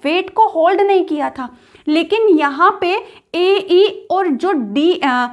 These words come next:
एई और जो बीएफ़ है वो एक पे और सीडी एक ही कॉमन पॉइंट पे वेट जा रहा है उनका। तो आपको जो,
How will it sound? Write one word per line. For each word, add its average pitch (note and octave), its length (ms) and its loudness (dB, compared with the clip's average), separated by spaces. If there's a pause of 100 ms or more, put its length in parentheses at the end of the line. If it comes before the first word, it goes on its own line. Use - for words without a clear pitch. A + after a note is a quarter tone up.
(320)
एई E4+ 380 2
और F#4+ 240 0
जो G4 160 0
बीएफ़ F4 480 -2
है G#4 80 -2
वो G4 420 -4
एक F#4+ 360 -2
पे E4+ 100 0
और F4 200 -2
सीडी F4+ 380 2 (180)
एक F#4 260 -4
ही A#4 60 0 (140)
कॉमन F#4 440 0
पॉइंट E4 280 -2
पे G#4 100 -4
वेट D4 320 -4
जा C#4 200 -6
रहा B3+ 120 -8
है B3 60 -10
उनका। A#3+ 220 -14 (400)
तो G4+ 60 4
आपको F4+ 580 2
जो, A4 160 -2